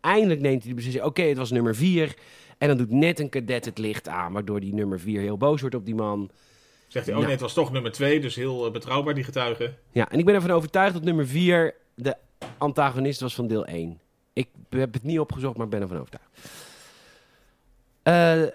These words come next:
Speaker 1: Z is ook, eh, op straat samen met een van die beoordeelsters.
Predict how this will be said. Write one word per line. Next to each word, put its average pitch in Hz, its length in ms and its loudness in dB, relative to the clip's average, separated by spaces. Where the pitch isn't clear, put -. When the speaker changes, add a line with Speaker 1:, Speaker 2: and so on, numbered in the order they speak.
Speaker 1:
Z - 200 0
is 190 400 2
ook, 180 420 4
eh, 147 260 4
op - 180 -4
straat 151 460 0
samen 160 300 4
met 139 160 6
een 170 240 6
van 143 120 6
die 127 120 6
beoordeelsters. 175 1300 0